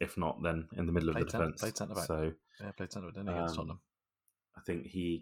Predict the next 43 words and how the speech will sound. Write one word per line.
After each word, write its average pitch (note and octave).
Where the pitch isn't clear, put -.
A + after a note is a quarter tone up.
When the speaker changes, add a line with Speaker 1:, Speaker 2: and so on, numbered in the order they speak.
Speaker 1:
kind E2
of, D#2
but E2+
then E2+
that G2
changes E2
so E2
quickly. -
Only, F2+
only F#2
six -
weeks F#2
ago, D#2
he E2
wasn't D#2+
even D#2+
in F2
the D2+
starting D#2+
eleven, D#2
and E2
now D#2+
he's D#2+
a E2+
nailed D#2
on, D#2+
and D#2+
everyone's D#2
like, D#2
"Oh, D#2
you D#2
gotta D#2
have D#2
Ake." D2
So, D2+
Speaker 2:
Yeah, G#2+
I A2
think D3
the -
good D#3+
thing E3
about C#3
Ake G#2+